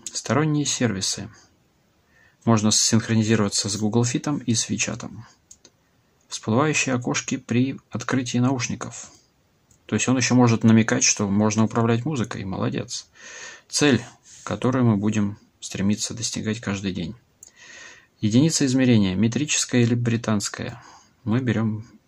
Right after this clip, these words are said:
метрическую. Лично вот мне так надо. Как вы хотите, вы делаете сами. О, тут можно запаролить их, чтобы никто другой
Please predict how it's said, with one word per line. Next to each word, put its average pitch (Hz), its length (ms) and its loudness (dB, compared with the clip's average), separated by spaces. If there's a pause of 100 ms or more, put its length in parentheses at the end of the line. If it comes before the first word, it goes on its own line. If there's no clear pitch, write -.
(180)
метрическую. - 640 -8
Лично 95 320 -4
вот - 240 -10
мне 92 260 0
так - 240 -10
надо. 90 220 -8
Как - 260 -2
вы 147 100 0
хотите, 123 420 -2
вы 107 100 0
делаете 107 380 -4
сами. - 360 -8 (1080)
О, 120 440 2
тут - 180 -4
можно 104 240 2
запаролить 117 540 -2
их, 107 100 -10
чтобы 101 260 -6
никто 95 240 -4
другой 104 420 -4